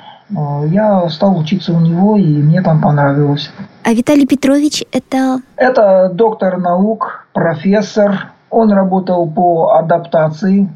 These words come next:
Speaker 1: в прямом смысле значения этого слова, то есть, э, как, э, люди выживают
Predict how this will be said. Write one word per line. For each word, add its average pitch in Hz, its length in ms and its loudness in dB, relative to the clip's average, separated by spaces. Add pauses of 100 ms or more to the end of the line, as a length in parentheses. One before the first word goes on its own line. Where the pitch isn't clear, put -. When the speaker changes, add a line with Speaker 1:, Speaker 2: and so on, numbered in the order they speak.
(100)
Speaker 1:
в 143 180 -8
прямом 175 380 2
смысле 156 440 -2
значения 156 460 2
этого 147 140 -2
слова, 185 440 2
то 156 160 0
есть, 139 180 -4
э, 170 140 0
как, 180 340 0
э, 147 380 2
люди 151 300 0
выживают 147 840 0